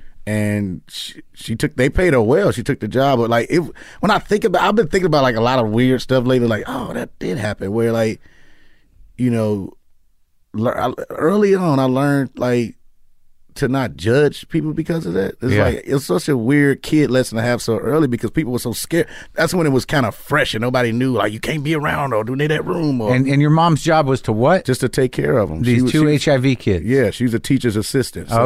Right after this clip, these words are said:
Speaker 2: Okay.
Speaker 1: she used to, like, take 'em home and
Speaker 2: And make sure no one
Speaker 1: feed
Speaker 2: bullied 'em?
Speaker 1: Bother them, yeah. 'Cause they were really, they were not just bes-, besides the disease, they were, you know, handicapped also. So
Speaker 2: Oh, wow.
Speaker 1: she took, she took care of 'em.
Speaker 2: And
Speaker 1: she
Speaker 2: that kinda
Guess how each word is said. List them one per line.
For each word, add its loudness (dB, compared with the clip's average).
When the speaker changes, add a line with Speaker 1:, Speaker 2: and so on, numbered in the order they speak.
Speaker 2:
Okay. 2
Speaker 1:
she -2
used -4
to, -2
like, -2
take -2
'em -4
home -2
and -2
Speaker 2:
And 4
make 2
sure 2
no 4
one 2
Speaker 1:
feed 2
Speaker 2:
bullied 2
'em? 2
Speaker 1:
Bother 2
them, 0
yeah. 2
'Cause -2
they 4
were 4
really, 4
they 2
were 4
not 2
just -10
bes-, -10
besides -2
the -2
disease, -2
they -4
were, -6
you -6
know, -6
handicapped -6
also. -10
So -6
Speaker 2:
Oh, -2
wow. 0
Speaker 1:
she 0
took, -2
she -4
took -2
care 0
of -2
'em. -14
Speaker 2:
And 2
Speaker 1:
she 2
Speaker 2:
that 2
kinda 2